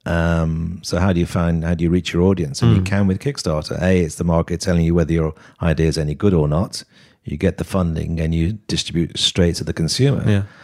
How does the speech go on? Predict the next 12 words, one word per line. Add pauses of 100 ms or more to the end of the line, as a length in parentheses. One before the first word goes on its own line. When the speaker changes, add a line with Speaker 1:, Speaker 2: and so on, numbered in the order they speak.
(260)
Speaker 1:
So
you
haven't,
you're
bypassing
all
the
traditional
distribution
channels, (240)
and
you've